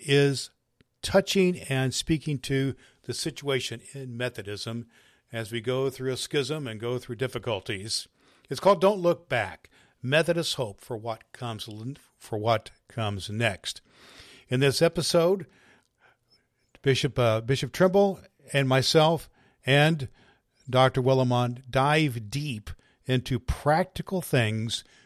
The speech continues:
you can do in your local church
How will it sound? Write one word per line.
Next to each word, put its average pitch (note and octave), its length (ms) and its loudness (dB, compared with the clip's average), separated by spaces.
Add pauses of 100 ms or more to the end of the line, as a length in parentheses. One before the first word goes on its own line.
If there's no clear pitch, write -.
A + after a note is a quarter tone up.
(140)
you B2 160 -2
can B2+ 160 0
do B2+ 240 -2 (100)
in A#2 160 -2
your C#3 540 0 (380)
local B2 560 2 (180)
church - 760 -2